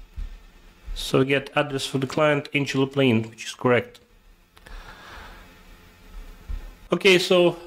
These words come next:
thanks for watching, and, uh, in this video I was trying to show and explain how, uh, Sp-, new Sparrow agent, uh, Sparrow Parse,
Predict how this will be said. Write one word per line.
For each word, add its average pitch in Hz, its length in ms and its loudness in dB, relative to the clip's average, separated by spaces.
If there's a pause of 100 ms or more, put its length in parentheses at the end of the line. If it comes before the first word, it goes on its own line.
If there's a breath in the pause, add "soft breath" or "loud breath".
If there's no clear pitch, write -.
(200)
thanks - 500 0
for 165 80 0
watching, 202 440 4
and, 170 460 2 (360)
uh, 156 320 6 (460)
in 160 120 4
this 180 160 4
video 170 240 4
I 160 40 6
was 156 120 2
trying 156 300 0
to 139 120 0 (360)
show 170 320 4
and 156 80 4
explain 156 400 2
how, 151 420 4 (240 loud breath)
uh, 139 320 2 (400)
Sp-, - 240 0
new 165 220 6
Sparrow 156 400 4
agent, 175 500 0
uh, 143 240 4
Sparrow 151 380 2
Parse, 175 500 0